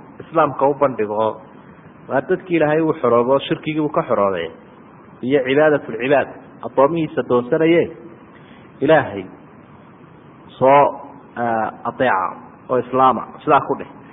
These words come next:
Hadday diidaanna, dee iska celi. Fa jaa'a ilaa Rasuulillaahi sala allahu alayhi wasallam, nabiga waxa u yimi rajulun minhum,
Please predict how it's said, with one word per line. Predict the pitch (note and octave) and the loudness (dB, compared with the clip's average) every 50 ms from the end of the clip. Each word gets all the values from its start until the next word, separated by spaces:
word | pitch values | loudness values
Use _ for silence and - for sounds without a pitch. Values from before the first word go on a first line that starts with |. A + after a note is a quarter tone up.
| - - - - | -20 -20 -20 -20
Hadday | - - F#3 F3 D#3+ | -2 2 2 2 4
diidaanna, | D3+ D#3 D#3+ E3 E3+ E3+ E3+ E3 D#3+ | 2 0 2 2 2 0 0 -2 -2
dee | D#3+ D3+ | -2 -4
iska | C#3 - - C3 - | -4 -4 -6 -4 -4
celi. | A#2+ - - - - - - - - - - - - - - - - - - - - - - - - - - - - - - - - - - - - - | -4 -4 -6 -14 -20 -20 -20 -20 -20 -20 -20 -20 -20 -20 -20 -20 -20 -20 -20 -20 -20 -20 -20 -20 -20 -20 -20 -20 -20 -20 -20 -20 -20 -20 -20 -20 0 2
Fa | E3 E3+ D#3 - | 2 2 4 4
jaa'a | E3+ G3 G3+ G#3+ G#3+ G3+ F#3+ | 6 6 8 8 8 6 6
ilaa | E3+ F#3 G3 G3+ G3+ G3+ F#3 | 6 6 6 6 6 6 6
Rasuulillaahi | F3 F3 F3 - - G#3+ G#3 G3 F#3 F#3 F#3+ F#3+ F#3+ G3 F#3+ F#3 F#3 - | 6 4 2 0 -6 -4 -2 0 2 4 4 4 4 2 0 -2 0 -2
sala | F3 E3 E3 | 0 2 2
allahu | E3 F3 F#3 F#3 F#3+ F3 E3 | 4 6 6 6 6 6 6
alayhi | D#3 D3+ D#3+ F3 F3 E3+ | 6 6 4 2 2 -2
wasallam, | D#3+ D#3 - - F#3+ F3 E3+ E3+ F3 | -2 -4 -2 0 2 2 4 2 2
nabiga | F#3+ G3+ F#3+ F#3 E3+ F3 | 4 4 4 4 6 4
waxa | F#3 G3+ F#3+ - F#3 F#3 | 4 4 2 2 2 2
u | F3+ | 2
yimi | F3 F3 E3 | 2 2 2
rajulun | D#3+ D3+ D3+ D3+ D3 C#3+ F3 G#3 A3 G#3+ G3+ G3+ G3 F#3 E3 | 2 4 4 2 2 2 0 0 4 6 6 4 4 4 0
minhum, | D#3+ F3 G3+ G#3+ G3+ F3+ D#3 C#3+ D#3+ A3 A#3+ A#3 G3+ | 2 4 6 4 4 2 0 4 6 8 8 8 6